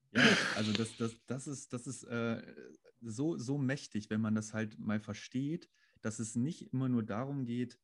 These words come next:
äh, die Dinge auf einer intellektuellen, rationalen Ebene, äh, zu durchdenken, auf einer Verstandesebene zu durchdenken oder zu verstehen, sondern dass man auch mal das Verstehen abstellen muss, um es tiefer zu verstehen, sozusagen. Also dieses verstandesmäßige Denken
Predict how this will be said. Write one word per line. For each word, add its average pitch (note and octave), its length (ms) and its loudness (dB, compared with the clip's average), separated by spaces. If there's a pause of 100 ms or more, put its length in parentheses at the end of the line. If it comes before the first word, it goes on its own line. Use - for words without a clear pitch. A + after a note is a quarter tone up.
(380)
äh, A2+ 100 2
die G#2+ 140 0
Dinge B2+ 320 2
auf A2+ 180 -2
einer A#2 100 2
intellektuellen, A#2 800 0
rationalen A#2 840 0
Ebene, A#2+ 520 2 (480)
äh, A2+ 100 0
zu A2 140 -6
durchdenken, A#2 480 2
auf G#2+ 60 0
einer A2 120 0
Verstandesebene A2 960 0
zu - 120 -6
durchdenken G2 600 -2
oder G2 220 -4
zu - 100 -10
verstehen, G#2 560 -4 (840)
sondern A#2+ 240 4
dass B2+ 140 0
man C3 140 0
auch B2 140 -6
mal C#3 80 0
das A#2+ 140 -2
Verstehen B2 500 0
abstellen G#2 440 0
muss, A#2+ 360 0
um B2 160 2
es A#2+ 100 -4
tiefer B2+ 320 -4
zu G#2+ 140 -14
verstehen, F2+ 560 -8
sozusagen. F2 500 -6
Also F2+ 160 -4
dieses G2 240 -4
verstandesmäßige C#3+ 1080 -2
Denken B2+ 420 -2